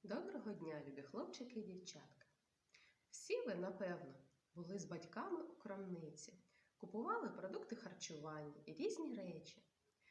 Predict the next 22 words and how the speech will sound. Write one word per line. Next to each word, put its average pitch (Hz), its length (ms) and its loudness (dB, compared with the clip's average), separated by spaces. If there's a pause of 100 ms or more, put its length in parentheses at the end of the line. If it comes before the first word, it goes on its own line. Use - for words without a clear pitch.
(160)
Давайте 185 340 0
сьогодні 160 420 0
з 151 100 -4
вами 202 440 2 (520)
уявимо, 202 680 2 (560)
що - 200 -2
ми 202 200 6
побували 175 600 2
у 156 40 0
крамниці 196 600 2 (520)
і 180 80 -6
купили 226 680 4 (420)
рушник 240 560 6 (160)
для 330 180 2
обличчя. 196 580 0 (1400)
І 185 260 4
зробимо 285 600 6
з 160 80 0
вами 165 300 0 (240)
ось 571 260 10
таку 214 540 4
аплікацію. - 880 0